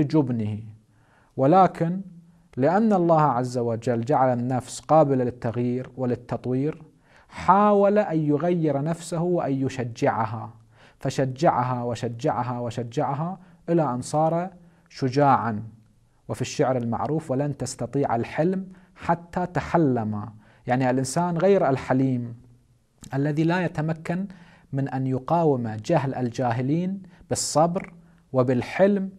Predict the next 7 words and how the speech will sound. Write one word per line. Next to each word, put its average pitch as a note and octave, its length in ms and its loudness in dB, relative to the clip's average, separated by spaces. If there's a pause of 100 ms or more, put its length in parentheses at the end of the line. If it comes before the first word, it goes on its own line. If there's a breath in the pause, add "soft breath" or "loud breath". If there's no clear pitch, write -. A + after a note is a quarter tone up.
(340 soft breath)
فإن F3+ 320 0
هذا G3+ 300 2
الإنسان F#3 520 -4
ينبغي F#3+ 440 0
عليه F3+ 340 -2
أن F#3 80 -2
يتحلم، C#3+ 920 2